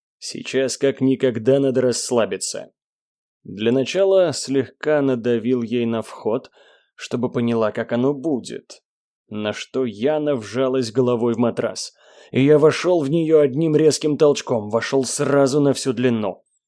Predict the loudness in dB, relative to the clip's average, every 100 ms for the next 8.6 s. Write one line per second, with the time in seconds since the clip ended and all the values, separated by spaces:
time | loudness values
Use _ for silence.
0 | _ _ _ -6 -6 -4 -2 -2 -2 -4
1 | -4 -4 -4 -6 -4 -4 -4 -6 -8 -4
2 | -2 -4 -6 -6 -8 -6 -8 -6 -6 -4
3 | -6 -10 -8 -6 -6 -6 -10 -12 -16 -10
4 | -8 -8 -8 -12 -12 -10 -8 -8 -8 -6
5 | -4 -6 -10 -14 -20 -20 -20 _ _ -6
6 | -4 -2 -4 -4 -4 -4 -4 -10 -8 -8
7 | -8 -6 -6 -8 -14 -10 -8 -8 -8 -8
8 | -6 -6 -8 -12 -12 -14